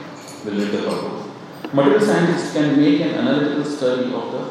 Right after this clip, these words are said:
physical elements, the body, the senses, the sense objects,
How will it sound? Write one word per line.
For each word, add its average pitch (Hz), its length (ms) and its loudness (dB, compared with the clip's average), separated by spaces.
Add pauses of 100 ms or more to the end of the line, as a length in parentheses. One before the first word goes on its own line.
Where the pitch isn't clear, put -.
physical 123 600 -6
elements, 107 580 -4
the 95 80 -6
body, 98 400 0 (440)
the 120 80 -8
senses, 123 520 -2
the - 100 -4
sense 135 300 -4
objects, 113 440 -4